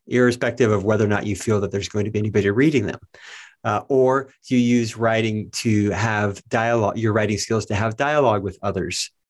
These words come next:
uh, to contribute to the world? And you're not really storytelling, but you're an active part of the story that's unfolding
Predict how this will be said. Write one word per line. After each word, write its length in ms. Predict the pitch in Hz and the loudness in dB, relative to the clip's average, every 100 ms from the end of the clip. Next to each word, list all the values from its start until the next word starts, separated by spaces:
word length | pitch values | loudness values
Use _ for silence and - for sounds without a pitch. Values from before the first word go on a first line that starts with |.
| _ _ 101 | _ _ -2
uh, 420 | 95 92 87 90 | 0 2 0 -2
to 200 | - 104 | 0 2
contribute 460 | 98 92 95 95 - | 2 0 0 0 -2
to 60 | |
the 100 | 104 | -2
world? 280 | 92 95 95 | 2 2 2
And 80 | 107 | 2
you're 100 | 113 | 2
not 140 | 127 | 2
really 160 | 127 120 | 2 0
storytelling, 920 | - - 139 131 120 92 87 95 117 - - - _ | 0 -2 0 0 -2 -6 -4 -6 -8 -10 -20 -20 _
but 140 | 104 113 | -2 0
you're 140 | 110 | 2
an 60 | 107 | 2
active 400 | 110 110 117 - | -2 0 -2 0
part 300 | 117 107 104 | 0 0 -2
of 140 | 101 | -6
the 80 | 101 | -6
story 340 | - 110 101 | -4 2 4
that's 200 | 101 98 | 2 -2
unfolding 800 | - 107 87 107 104 95 90 87 | -4 -4 0 2 2 2 -2 -6